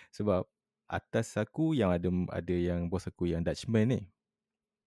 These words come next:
And yang Dutchman ni dia akan reported dekat seorang M D kan, managing director. And managing director aku ni, uh, dia kira boleh lah kita nak sembang dengan dia kan,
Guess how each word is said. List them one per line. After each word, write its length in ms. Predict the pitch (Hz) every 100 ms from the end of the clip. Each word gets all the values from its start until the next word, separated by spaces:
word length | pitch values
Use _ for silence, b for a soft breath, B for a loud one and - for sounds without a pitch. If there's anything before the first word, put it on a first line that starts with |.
| _ _ _ _
And 640 | 113 101 95 95 95 95 101 -
yang 160 | 98 98
Dutchman 340 | - - 127 95
ni 80 | 120
dia 160 | 110
akan 160 | 110 107
reported 640 | 95 101 - 104 - - - _
dekat 400 | 98 - 82 -
seorang 560 | - 95 98 95 92 90
M 320 | 107 104 95
D 320 | 87 82 92 90
kan, 160 | 85 87 92
managing 400 | 87 90 92 87
director. 480 | 85 82 - - 90 - _ _ _ _ _ _ _ _
And 240 | - 90 90
managing 400 | 90 92 104 90
director 480 | 87 65 - 104 101
aku 160 | 127
ni, 400 | 135 165 165 170 - -
uh, 240 | 92 92
dia 640 | 92 101 107 101 101 98 101
kira 400 | - - 85 87 - 123
boleh 480 | 139 135 95 95 95
lah 240 | 98 90
kita 240 | 85 87 90
nak 160 | -
sembang 480 | - 90 90 85 87
dengan 160 | 90 87
dia 400 | 87 87 87 95
kan, 400 | 104 90 87